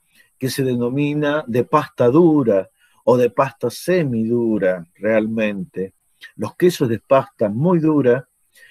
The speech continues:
pueden tener valores mucho más bajos que el treinta y siete por ciento. Y los quesos que se denominan crema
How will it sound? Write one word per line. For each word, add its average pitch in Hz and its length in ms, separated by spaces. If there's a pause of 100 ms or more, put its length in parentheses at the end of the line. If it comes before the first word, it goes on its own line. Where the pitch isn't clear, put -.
(200)
pueden 170 360
tener 147 500
valores 131 520
mucho 147 460
más 101 180
bajos 113 600
que 107 140
el 104 240
treinta 101 320
y 101 60
siete 104 320
por 95 220
ciento. 92 540 (760)
Y 120 160
los 120 240
quesos 170 440
que 107 120
se 104 140
denominan 120 600
crema 120 760